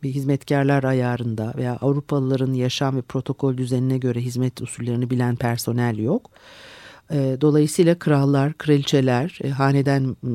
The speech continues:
mensuplarının ve hizmet işlerinin nasıl, e, yapılacağı da bir, e, mesele olarak, e, tabii, e, görülüyor. Bakıyorsunuz,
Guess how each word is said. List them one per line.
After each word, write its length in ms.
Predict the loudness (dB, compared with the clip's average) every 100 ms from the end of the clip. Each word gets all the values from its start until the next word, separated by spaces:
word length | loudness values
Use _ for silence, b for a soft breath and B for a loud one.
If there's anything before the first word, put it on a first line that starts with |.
| -4
mensuplarının 840 | -2 -2 -2 -6 -6 -4 -2 -4 -4
ve 80 | -4
hizmet 320 | -2 -2 -2
işlerinin 420 | -4 -6 -4 0
nasıl, 360 | 0 -2 -4 -6 -8 -10
e, 60 | -8 -6
yapılacağı 800 | -4 -2 -2 -2 -2 0 0 0
da 120 | -4 -6
bir, 260 | -6 -10 B B B B B
e, 260 | -2 -2 -2 -4 -8 -10 -6
mesele 460 | -2 -2 0 0 2
olarak, 580 | 0 -2 -4 -8 -14 -20 -14
e, 40 | -12 -12
tabii, 360 | -8 -6 -6 -8 -10
e, 260 | -12 -10 -12 -14 -14 -16 -16 -14
görülüyor. 580 | -6 -4 -4 -6 -4 -2
Bakıyorsunuz, 760 | -4 -4 -4 -2 0 0 0